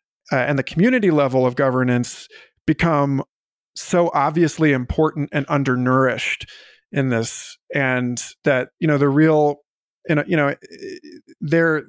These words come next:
they, you know, basically that civil society, which is not motivated by profit, nor is it motivated by coercion, is actually,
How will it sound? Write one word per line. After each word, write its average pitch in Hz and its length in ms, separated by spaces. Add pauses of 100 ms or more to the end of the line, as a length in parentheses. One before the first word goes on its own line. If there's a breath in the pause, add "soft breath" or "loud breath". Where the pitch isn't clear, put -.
they, 160 240 (160)
you 175 120
know, 143 60
basically 165 420
that 143 180 (420 loud breath)
civil 202 340
society, 170 560
which 135 160
is 143 140
not 196 240
motivated 143 420
by 131 100
profit, 139 580 (560 soft breath)
nor 170 280
is 156 140
it 165 160 (260)
motivated 151 640
by 131 220
coercion, 147 880 (1080)
is 160 200
actually, 147 920